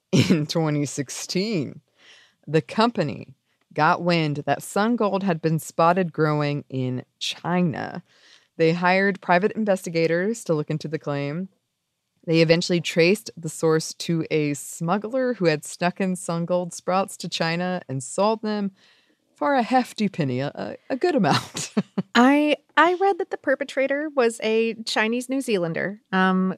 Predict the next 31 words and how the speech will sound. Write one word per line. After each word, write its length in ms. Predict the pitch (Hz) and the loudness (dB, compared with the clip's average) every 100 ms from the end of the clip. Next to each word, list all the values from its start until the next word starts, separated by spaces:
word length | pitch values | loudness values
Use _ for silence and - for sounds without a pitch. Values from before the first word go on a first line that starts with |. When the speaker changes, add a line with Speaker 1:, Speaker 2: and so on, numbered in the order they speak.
| - | -2
Speaker 2:
who 160 | 240 | 0
had 140 | 233 220 | 2 2
been 160 | 226 | 0
working 360 | 233 247 - 277 | 2 0 -2 -6
as 120 | 285 | -6
a 40 | 320 | -6
kiwi 300 | - 214 208 | -4 -2 0
farmer 380 | 180 180 190 | 0 0 0
for 160 | 220 226 | -2 -4
several 400 | - 185 185 214 | -2 -2 -2 -4
years, 500 | 170 - 151 202 - - | -4 -8 -8 -10 -10 -2
um, 260 | 208 208 | 0 0
and 180 | - 214 | 0 -2
that 100 | 233 | -2
he 100 | - | -4
didn't 240 | 285 349 320 | -6 -6 -6
really 240 | 330 311 | -6 -2
intend 560 | 247 233 - 233 233 - | -4 -4 -2 -2 -2 -4
to 220 | 208 170 | -2 -2
smuggle 880 | - - 190 220 247 277 277 269 226 | -4 -12 -2 0 2 4 4 0 -4
the 100 | 269 | -6
fruit. 440 | - 285 285 277 | -4 0 0 -2
He 200 | - - | -8 -6
just 200 | 196 - | -4 -2
wanted 260 | 226 240 247 | -2 -2 -4
to, 100 | 247 | -2
like, 220 | 202 147 | -2 -2
share 440 | - - 190 226 254 | -6 -4 0 2 4
it 200 | 269 - | 2 0
and 180 | 190 180 | -2 -2
share 680 | - 196 190 196 190 196 190 | -2 0 2 2 2 0 -2